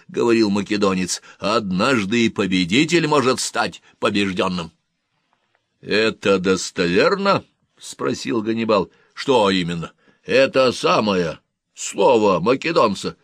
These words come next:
«За что купил, за то и продаю». Ганнибал помрачнел. «Можно подумать, что со мной разговаривает карфагенский зеленщик».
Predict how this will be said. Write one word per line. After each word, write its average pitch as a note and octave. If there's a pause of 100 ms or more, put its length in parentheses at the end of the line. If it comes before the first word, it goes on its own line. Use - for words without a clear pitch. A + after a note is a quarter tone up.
(460)
«За B2
что C#3+
купил, A2+
за B2
то F#2+
и G2
продаю». G#2 (800)
Ганнибал E2
помрачнел. F2+ (1500)
«Можно C3
подумать, G#3
что -
со G#2
мной A2
разговаривает G#2+
карфагенский A#2
зеленщик». A#2